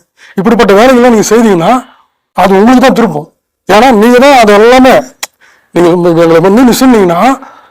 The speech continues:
இப்ப நீங்க சொன்ன மாதிரி தான் ஈவேரா முதல் தொடக்கமா அங்கதான், அவர் தான் எல்லாம் பேசியிருக்காரு, அவர் என்னென்ன அனா-, அநாகரிகமான விஷயங்கள் பேசியிருக்காரு, எப்படி செயல்பட்டிருக்காரு அப்படின்னு அப்படியே க-, அண்ணா,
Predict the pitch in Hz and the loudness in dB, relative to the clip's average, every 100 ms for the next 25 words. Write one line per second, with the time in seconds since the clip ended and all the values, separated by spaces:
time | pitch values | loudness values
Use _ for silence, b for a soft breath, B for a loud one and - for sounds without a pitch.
0 | B B 202 202 214 196 233 220 196 190 | B B -4 0 0 0 0 0 0 0
1 | 208 180 - - _ _ 165 190 247 202 | 0 -2 -4 -12 _ _ -4 0 0 0
2 | 208 233 196 180 - - _ _ _ 175 | 0 0 0 -2 -6 -14 _ _ _ -2
3 | 196 208 208 180 170 170 160 147 139 202 | 0 0 0 0 0 -2 -4 -6 -4 -4
4 | 233 _ _ _ - 180 185 196 220 196 | -4 _ _ _ -4 0 2 2 2 2
5 | 175 185 175 208 202 196 190 180 180 B | 2 2 2 2 2 2 0 0 -2 B
6 | B - 170 202 180 180 180 180 208 226 | B -4 -2 0 0 -2 0 0 2 0
7 | 180 190 202 196 175 175 180 254 - _ | -2 -2 -2 -2 -4 -4 -2 -4 -6 _
8 | _ 190 208 196 202 208 254 233 196 208 | _ -2 0 0 0 0 0 0 0 2